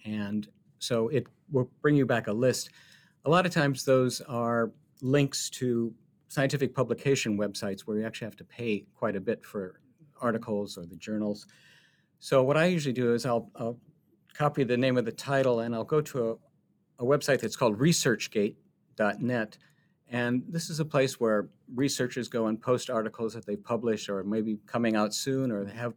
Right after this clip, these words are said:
appeared in journals. And a lot of times I can find the article that I want there. People already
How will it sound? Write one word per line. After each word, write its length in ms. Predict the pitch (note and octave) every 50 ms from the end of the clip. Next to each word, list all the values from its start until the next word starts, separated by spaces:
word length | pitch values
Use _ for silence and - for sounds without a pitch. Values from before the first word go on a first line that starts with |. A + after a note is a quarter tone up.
| _ -
appeared 380 | - A#2+ _ - A#2 A2+ A2 A2
in 100 | G#2+ G#2
journals. 480 | G2 - A2+ G#2+ G#2 G2 G2 G2 - - - - _ _ _ _ _ _ _ _ _ _ _ -
And 340 | C3 B2 B2 A#2+ B2 B2+ B2+ -
a 60 | C#3+
lot 160 | C#3+ E3+ G3+
of 80 | A3 G#3+
times 180 | G#3 F3+ D3 C#3+
I 60 | C3
can 140 | - B2+ B2
find 300 | - - B2+ B2+ B2 A#2
the 100 | A#2 A#2
article 420 | A2+ A2+ A#2 A2+ - B2 A2+ A2
that 160 | A2 A2 G#2
I 80 | G#2 G#2
want 340 | G#2 A2 A2+ A2+ G#2+ G#2+ -
there. 360 | A#2+ A2+ A2 G#2+ G2+ F#2 F2+ F#2 - _ _ _ _ - - _
People 220 | - B2 - A2
already 280 | A2 A2 A2 G#2+ G#2